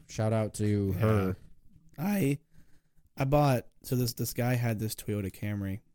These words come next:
Speaker 2: and it was, like, his m-, grandma's or something, and she quit driving, so it was
Speaker 1: It's
Speaker 2: sitting
Speaker 1: always
Speaker 2: in
Speaker 1: a,
Speaker 2: there.
Speaker 1: it's always a grandma.
Speaker 2: I know.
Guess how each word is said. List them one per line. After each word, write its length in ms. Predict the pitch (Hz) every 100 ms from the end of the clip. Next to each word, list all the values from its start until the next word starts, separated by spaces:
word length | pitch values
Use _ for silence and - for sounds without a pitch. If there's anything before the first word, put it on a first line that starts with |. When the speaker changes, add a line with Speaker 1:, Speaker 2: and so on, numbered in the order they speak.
| _ _ - _ 123
Speaker 2:
and 120 | 110
it 120 | 80
was, 200 | 104 113
like, 160 | 104 98
his 220 | 95 90
m-, 240 | 90 85 -
grandma's 440 | - 87 95 101
or 60 | 101
something, 420 | 107 107 104 98
and 240 | 98 92 92
she 100 | 101
quit 200 | 98 78
driving, 320 | 90 98 104
so 140 | -
it 20 |
was 100 | 139 123
Speaker 1:
It's 80 | -
Speaker 2:
sitting 160 | -
Speaker 1:
always 160 | 165 101
Speaker 2:
in 60 |
Speaker 1:
a, 20 | 95
Speaker 2:
there. 80 | 90
Speaker 1:
it's 160 | -
always 240 | 269 165 143
a 60 |
grandma. 340 | 117 113 113 110
Speaker 2:
I 100 | 135
know. 80 | 135